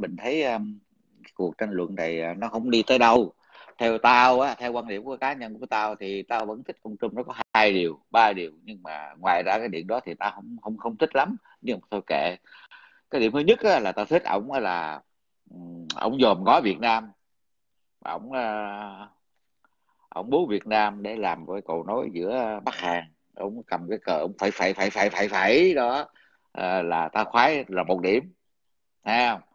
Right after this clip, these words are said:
Đúng không? Tao nói gì đúng không? Thứ hai nữa là ổng để mắt tới Trung Quốc. À, là đúng không? Có nghĩa là khi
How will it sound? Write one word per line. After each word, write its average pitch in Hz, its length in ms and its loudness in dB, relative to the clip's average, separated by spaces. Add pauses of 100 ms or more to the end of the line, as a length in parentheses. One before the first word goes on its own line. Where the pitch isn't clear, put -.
(640)
Đúng 131 120 -4
không? 139 240 6 (760)
Tao 120 100 -12
nói 139 140 -8
gì 131 80 -8
đúng 135 100 -4
không? 127 220 2 (520)
Thứ 147 100 -10
hai 143 480 -2
nữa 117 160 -4
là 110 140 -6
ổng 113 200 -10
để 107 200 -4
mắt 156 220 -8
tới 143 160 -6 (100)
Trung 110 200 -8
Quốc. 160 140 -2 (840)
À, 82 920 -8 (100)
là 95 180 2
đúng 127 120 8
không? 135 240 6
Có 135 100 0
nghĩa 117 160 -2
là 104 120 0 (140)
khi - 180 -2